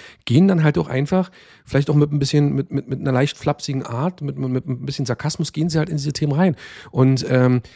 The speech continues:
versuchen dem Ganzen dann was Positives abzugewinnen. Und das war heute Morgen so richtig cool. Das war eine richtig coole Runde heute Morgen, wo man gesehen hat, ja,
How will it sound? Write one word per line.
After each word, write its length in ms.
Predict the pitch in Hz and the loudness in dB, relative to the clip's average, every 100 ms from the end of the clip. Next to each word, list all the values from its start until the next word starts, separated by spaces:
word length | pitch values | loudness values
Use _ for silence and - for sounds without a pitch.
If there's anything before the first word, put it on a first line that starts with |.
| - - | -20 -2
versuchen 420 | 135 113 160 185 | 2 4 4 4
dem 120 | 135 | 2
Ganzen 260 | 120 127 156 | 2 0 0
dann 120 | 135 | 0
was 100 | 127 | -2
Positives 460 | 143 151 156 135 - | -2 -2 -2 -6 -6
abzugewinnen. 460 | - - 151 113 | -8 -4 -2 -2
Und 100 | 117 | 0
das 140 | 156 - | -2 2
war 80 | |
heute 180 | 165 165 | 2 4
Morgen 240 | 147 151 151 | 4 4 2
so 120 | 113 | 0
richtig 360 | 156 - 233 - - | -2 -2 -6 -6 -4
cool. 80 | |
Das 120 | 123 117 | -2 0
war 80 | |
eine 160 | 120 123 | -2 -2
richtig 260 | 143 185 - | -4 -6 -6
coole 200 | 156 147 | 0 2
Runde 280 | 123 165 175 | 2 2 2
heute 180 | 175 | 0
Morgen, 240 | 147 147 151 | 0 2 2
wo 80 | 143 | 0
man 120 | 131 | -2
gesehen 280 | 120 131 143 | 0 0 0
hat, 100 | 113 | 2
ja, 220 | 131 | 2